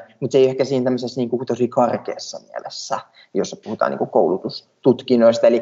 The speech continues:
semmoinen yksinkertainen tarina, tuttu Sulosta suklaatehtaasta, että sulla on isältä meni työpaikka alle, kun robotti vei sen. Ja sitten tarinan lopussa sit sulla on, isä saa tämmöisen niinku korkeamman tason koulutetumpana henkilönä sit uuden työpaikan.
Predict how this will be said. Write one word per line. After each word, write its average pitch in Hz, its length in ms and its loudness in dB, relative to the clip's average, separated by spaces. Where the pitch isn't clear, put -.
semmoinen 143 300 4
yksinkertainen 127 580 2
tarina, 120 260 -2
tuttu 131 320 -2
Sulosta 117 380 2
suklaatehtaasta, 110 1080 -2
että - 340 -2
sulla 120 280 4
on 110 120 2
isältä 107 340 2
meni 104 180 -2
työpaikka 104 580 2
alle, 90 160 -4
kun 117 200 -6
robotti 117 400 -2
vei - 160 0
sen. - 340 -4
Ja 185 80 -10
sitten - 440 -2
tarinan 113 360 4
lopussa - 360 0
sit - 200 -14
sulla 110 260 0
on, 82 180 -4
isä 110 220 -2
saa 110 240 2
tämmöisen 107 340 -8
niinku 110 180 -6
korkeamman 120 640 2
tason 117 520 0
koulutetumpana 131 840 0
henkilönä 127 440 -6
sit - 120 -12
uuden 131 280 -2
työpaikan. 131 420 0